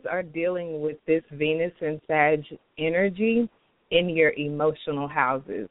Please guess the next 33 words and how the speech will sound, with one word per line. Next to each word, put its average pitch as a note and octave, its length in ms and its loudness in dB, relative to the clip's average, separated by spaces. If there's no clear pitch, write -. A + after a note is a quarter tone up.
your D3+ 240 4
water C#3+ 420 2
houses. B2+ 720 -2
For E3 200 6
Virgo, F3 640 2
that's E3 300 -4
gonna G3+ 200 -6
be F#3+ 120 -8
your E3 240 -2
fourth E3 240 2
house, B2+ 340 -4
your C#3+ 180 -4
Cancer D#3 520 -4
house, - 360 -6
um, C#3+ 320 -4
your D3 140 0
house D#3+ 340 2
of D#3+ 200 2
your D3+ 160 2
inner D#3 280 0
foundation D3+ 680 -2
and C#3 100 -4
your C3+ 120 -2
home C#3+ 420 -4
and C#3 160 -4
your, C#3 360 -2
um, C#3 200 -4
inner D3+ 320 2
security. C#3+ 560 2
So D3 160 4
for E3+ 100 2
my G#3+ 180 6
Virgos, E3 640 4